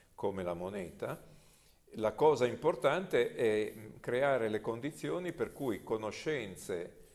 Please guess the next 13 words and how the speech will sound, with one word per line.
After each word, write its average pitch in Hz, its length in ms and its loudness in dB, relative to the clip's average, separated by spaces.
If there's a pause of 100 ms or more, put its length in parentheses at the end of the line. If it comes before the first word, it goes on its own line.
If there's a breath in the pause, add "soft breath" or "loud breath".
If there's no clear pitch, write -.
(140 soft breath)
oppure 117 640 0
competenze 104 840 -2
che 95 120 -8
si 104 140 -10
stanno 101 380 -4
sviluppando 95 1040 -6 (260 soft breath)
sulla 113 300 0
base 98 260 4
della 90 240 0
ricerca, 95 680 2
anche 127 280 -4
di 107 120 -2
ricerca 98 540 -2